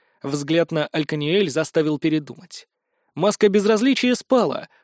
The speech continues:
уступив забавной смеси зависти и вожделения.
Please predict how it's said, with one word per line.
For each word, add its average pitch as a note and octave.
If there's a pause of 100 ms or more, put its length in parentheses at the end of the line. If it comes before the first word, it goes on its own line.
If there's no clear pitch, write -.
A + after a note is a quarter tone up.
(100)
уступив D#3
забавной D#3+
смеси E3+
зависти E3+
и E3
вожделения. C#3+